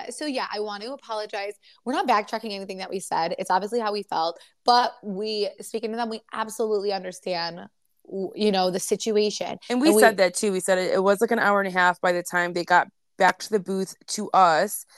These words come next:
Speaker 2: and just for them to enjoy themselves, like, that is a long night to
Speaker 1: Yeah,
Speaker 2: have.
Speaker 1: maybe I was fangirl-, fangirling.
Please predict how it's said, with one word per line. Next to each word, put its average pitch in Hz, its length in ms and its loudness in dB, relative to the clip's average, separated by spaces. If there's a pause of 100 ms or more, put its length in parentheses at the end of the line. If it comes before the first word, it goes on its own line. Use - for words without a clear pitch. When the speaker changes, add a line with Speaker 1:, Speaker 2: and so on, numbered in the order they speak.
(240)
Speaker 2:
and 220 280 4
just 220 220 -2
for 214 200 4
them 190 220 4
to 190 140 -2
enjoy 175 320 -2
themselves, 202 420 2
like, 185 180 0
that 190 160 4
is 185 160 0
a 180 120 2
long 170 400 0
night 151 320 -8 (100)
to 170 120 -10
Speaker 1:
Yeah, 254 200 6
Speaker 2:
have. - 0 -
Speaker 1:
maybe 277 300 -2
I 277 140 -2
was 285 180 -12
fangirl-, 202 540 -12 (220)
fangirling. 180 640 -6